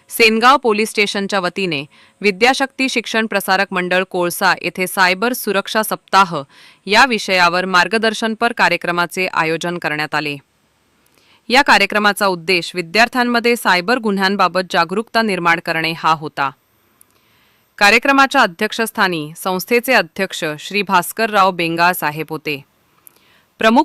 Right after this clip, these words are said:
पाहुणे म्हणून सेनगाव पोलीस स्टेशनचे सहाय्यक पोलीस निरीक्षक श्री दीपक मस्के, पोलीस कॉन्स्टेबल श्री जाधव, श्री क्षीरसागर, तसेच संस्थेचे सचिव श्री अंकुशराव बेंगाळ, उपाध्यक्षा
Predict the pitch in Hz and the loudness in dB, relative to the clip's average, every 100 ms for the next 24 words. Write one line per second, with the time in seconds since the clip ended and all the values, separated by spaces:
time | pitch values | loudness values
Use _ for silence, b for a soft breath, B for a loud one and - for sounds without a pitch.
0 | - 214 202 208 214 208 180 147 143 - | 4 4 4 0 0 0 0 -4 -8 -2
1 | 190 202 240 269 208 196 208 - 196 208 | 0 4 4 4 0 -2 -4 -2 -2 -2
2 | 202 208 208 202 185 202 240 262 202 190 | -4 -2 -2 -2 0 2 2 -2 -2 -2
3 | 202 - 185 202 - 156 - - 185 202 | -2 -4 -4 -4 -4 -8 -8 -12 -4 -4
4 | 185 196 202 190 175 - 160 143 _ b | -4 -4 -6 -4 -6 -4 -6 -8 _ b
5 | b b b b b 220 226 269 285 240 | b b b b b 0 4 4 2 0
6 | 202 - 214 220 - 196 190 180 160 165 | 0 -2 -2 -2 -4 -6 -2 0 0 -2
7 | 160 170 b b b - 233 247 247 226 | -6 -8 b b b -8 0 0 0 -2
8 | 208 226 196 165 156 160 b b b b | 0 2 0 0 -4 -6 b b b b
9 | 208 247 254 - 208 190 - 262 285 285 | 0 2 0 0 -2 -2 -2 -2 -2 -2
10 | 208 - 185 185 - 202 208 190 185 254 | -2 -2 -4 -4 -4 -4 -2 -2 -4 -4
11 | 254 247 226 190 175 170 160 147 - _ | -2 2 2 4 -2 2 0 0 -6 _
12 | _ _ - 190 240 254 214 247 - 240 | _ _ -12 -4 2 2 2 -4 0 -2